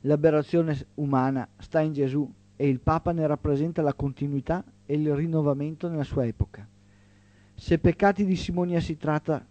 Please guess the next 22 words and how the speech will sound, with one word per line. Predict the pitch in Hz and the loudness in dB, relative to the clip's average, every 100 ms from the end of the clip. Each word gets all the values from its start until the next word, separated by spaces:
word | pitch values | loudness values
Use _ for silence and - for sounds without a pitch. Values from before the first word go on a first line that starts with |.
| _ - | _ -6
dal | 143 | -4
punto | 131 175 160 | -2 -2 0
di | 165 | 2
vista | 170 196 185 | 2 2 0
dottrinale | 165 160 156 151 160 170 | 0 0 0 2 2 4
Wycliffe | 147 190 202 - 185 180 - | 4 4 2 2 -2 -2 -10
aveva | - 156 165 165 | -6 -2 0 0
ragione | 160 143 120 107 101 - - - - - | 0 0 -2 -2 -10 -14 -20 -20 -20 -8
nell'imputarlo | 139 156 160 147 143 - 156 156 | 0 2 2 0 0 2 2 4
al | 147 | 2
Papa | - 127 113 - 110 - - | 2 -2 -2 -8 -10 -14 -12
e, | - 190 196 - | 2 2 2 -2
prima | 135 143 139 | 0 0 -2
fra | 120 127 | -4 -2
tutti, | - 208 - 220 - | 0 -2 -4 -16 -16
a | - | -16
Pietro, | - 127 101 - - - - - - | -12 -8 -10 -10 -20 -20 -20 -20 -14
non | 143 156 147 | -2 0 2
certo | 160 147 143 | 2 2 -4
a | |
Simon | - 139 135 120 | -6 -8 -6 -6
Mago. | 104 98 101 | -8 -12 -16